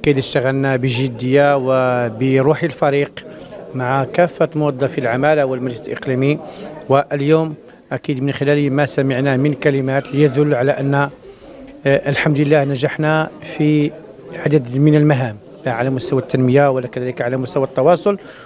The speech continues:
وكذلك على مستوى التفاعل مع كل المبادرات، لا التي لا ت-، تأتي من المجالس الترابية وكذلك من طرف، آه، المجتمع المدني، باعتبار هذه الجمعية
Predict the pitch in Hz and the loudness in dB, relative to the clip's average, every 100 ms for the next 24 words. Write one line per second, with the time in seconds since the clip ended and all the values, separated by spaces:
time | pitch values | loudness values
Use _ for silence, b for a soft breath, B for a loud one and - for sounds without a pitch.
0 | B 220 196 170 165 151 170 160 147 151 | B -2 0 0 0 2 2 2 2 0
1 | 139 - 143 151 160 185 B B B B | -4 -4 2 4 2 0 B B B B
2 | 156 - 156 - 165 143 143 143 135 - | -4 0 -2 2 2 2 -2 -2 -4 -4
3 | 170 156 147 143 143 143 139 131 - 135 | -2 -2 -2 0 0 2 2 2 0 2
4 | 143 131 - 139 131 131 - - - - | 2 2 -2 -2 0 0 -4 -4 -4 -4
5 | - 143 135 139 139 135 135 151 143 - | 0 0 2 2 2 2 4 2 2 -6
6 | - 135 131 127 170 247 220 185 143 151 | -2 0 2 4 4 4 2 2 2 0
7 | 156 B B B - 139 131 143 135 - | 0 B B B -8 -6 -2 0 0 -2
8 | - 139 131 127 123 123 143 151 139 147 | 0 2 4 2 0 0 4 4 4 2
9 | 127 131 131 139 156 156 - 147 139 143 | 0 -2 0 2 4 2 2 0 2 2
10 | 139 123 127 120 131 | 0 -2 -2 0 -2